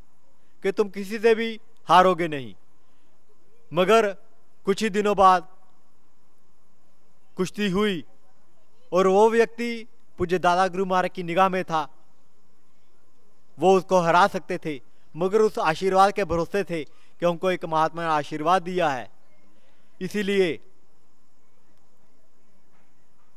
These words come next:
ہم تو ہاریں گے نہیں۔ وہ لاپرواہ رہے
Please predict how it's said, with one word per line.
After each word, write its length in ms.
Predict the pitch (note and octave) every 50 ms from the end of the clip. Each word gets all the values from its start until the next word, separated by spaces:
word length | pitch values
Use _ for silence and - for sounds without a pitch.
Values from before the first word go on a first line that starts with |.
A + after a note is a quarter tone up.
| - - D#3
ہم 100 | D#3+ D#3
تو 140 | - F#3
ہاریں 360 | E3+ D#3+ E3 F3+ G3+ A3 G#3+ G3+
گے 80 | G#3+
نہیں۔ 280 | F#3+ G3 F#3 E3 D3 B2+ - - - - - - - - - - - - - - -
وہ 120 | - E3+ F#3
لاپرواہ 520 | F3+ F#3 F#3 F#3 G#3 G#3 G3+ G3+ G3+ G3+
رہے 260 | G3 F#3+ F3 D#3+ C#3